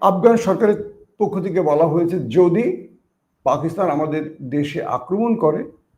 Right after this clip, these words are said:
তাহলে আমরাও পাকিস্তানকে ছেড়ে কথা বলবো না, আমরাও জবাব দেব। আচ্ছা, তুমি আমার দেশে সন্ত্রাসী আক্রমণ করবে, আমি জবাব দেব না তোমাকে?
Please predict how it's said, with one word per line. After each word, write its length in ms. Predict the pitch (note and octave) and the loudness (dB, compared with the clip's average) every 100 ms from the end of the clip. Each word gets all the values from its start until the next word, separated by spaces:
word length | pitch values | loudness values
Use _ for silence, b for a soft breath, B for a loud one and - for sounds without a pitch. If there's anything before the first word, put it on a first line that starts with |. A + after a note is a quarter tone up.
| _ _ | _ _
তাহলে 280 | D3 D3 C#3+ | 0 2 4
আমরাও 320 | C#3+ E3 G3+ | 2 4 2
পাকিস্তানকে 600 | G3 C#3 D#3 E3+ E3 C3+ - | 2 -2 -2 -4 -8 -10 -12
ছেড়ে 340 | - F#3 F3+ E3+ | -2 2 2 0
কথা 220 | C#3+ C#3 | -2 -4
বলবো 320 | B2 C#3 C#3+ | -4 -6 -4
না, 100 | F3 | -2
আমরাও 440 | C#3 C3 A#2+ - - _ _ _ _ _ _ | -2 -2 -4 -6 -18 _ _ _ _ _ _
জবাব 380 | D3+ C#3+ D3 A#2 | -8 -6 -8 -10
দেব। 220 | F#2+ - _ _ _ _ _ _ - _ _ _ _ | -14 -16 _ _ _ _ _ _ -20 _ _ _ _
আচ্ছা, 220 | E3 G#3 | -2 0
তুমি 760 | E3+ - - G#3+ A#3+ C#4+ D#4+ D#4+ | -2 -4 -2 4 8 10 10 8
আমার 460 | - F3 G#3 F#3 | 6 4 4 4
দেশে 340 | D3 E3 F#3+ F3+ | 2 0 0 -2
সন্ত্রাসী 500 | - D3 F#3 E3 G3 | -2 -6 -4 -4 -2
আক্রমণ 440 | D#3+ F#3+ F3 E3+ | -4 -2 -2 -2
করবে, 240 | E3 D3 B2+ | -2 -2 0
আমি 160 | C#3+ | 0
জবাব 280 | D3 D#3 C#3+ | 2 0 0
দেব 180 | D3 D3 | -4 -2
না 120 | D#3+ | -4
তোমাকে? 340 | D#3+ D3 D3 | -2 -6 -6